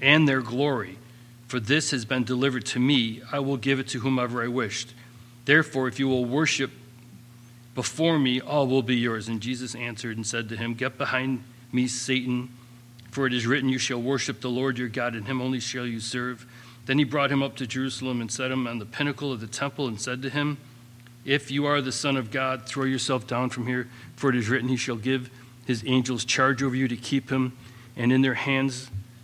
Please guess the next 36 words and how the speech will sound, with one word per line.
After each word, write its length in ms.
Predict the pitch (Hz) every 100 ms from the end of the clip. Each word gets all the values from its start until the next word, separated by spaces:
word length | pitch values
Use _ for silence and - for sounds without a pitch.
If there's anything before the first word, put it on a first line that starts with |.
| -
they 80 | 123
shall 200 | 135 117
bear 260 | 104 135
you 200 | 135 127
up, 140 | 127 120
lest 160 | 120
you 80 | 123
dash 240 | 127 127
your 80 | 120
foot 160 | 110 127
against 300 | 120 127 127
a 60 |
stone.'" 440 | 120 - 127 123 120 - - - - -
And 160 | 120 107
Jesus 320 | 127 131 120
answered 400 | 131 123 127 117
and 100 | 117
said 180 | 127 123
to 80 | 120
him, 280 | 120 120 -
"It 220 | 135 127
has 380 | 127 123 113 - - - - - - - -
been 200 | 131 127
said, 340 | - 143 135
'You 80 | 127
shall 240 | 120 123
not 260 | 123 131 -
tempt 360 | - 123 123 -
the 80 |
Lord 280 | 113 123 123
your 100 | 113
God.'" 440 | 104 113 117 117 113 -
Now 180 | 127 117
when 120 | 117
the 80 | 113
devil 500 | 107 123 131 131